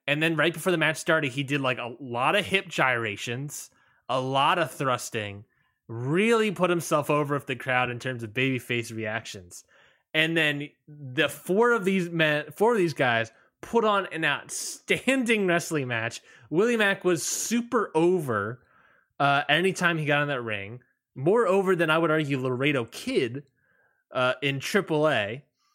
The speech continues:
Uh, Dragon Lee looked great. He had great chops the entire time. Willie Mack was doing outstanding work.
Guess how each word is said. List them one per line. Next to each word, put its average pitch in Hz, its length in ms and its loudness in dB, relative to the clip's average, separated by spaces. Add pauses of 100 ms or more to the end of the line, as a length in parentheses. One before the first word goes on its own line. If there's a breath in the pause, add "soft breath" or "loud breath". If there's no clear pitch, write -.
(340)
Uh, 135 420 2
Dragon 170 540 2
Lee 180 260 2
looked 151 380 -2
great. 165 420 -2
He 151 100 -2
had 120 160 0
great 127 400 -2
chops 151 520 -2
the 143 120 -6
entire 123 340 -2
time. 143 380 -2
Willie 160 200 0
Mack 156 240 -2
was 139 100 -8
doing 135 180 -6
outstanding 127 600 -6
work. 135 360 -2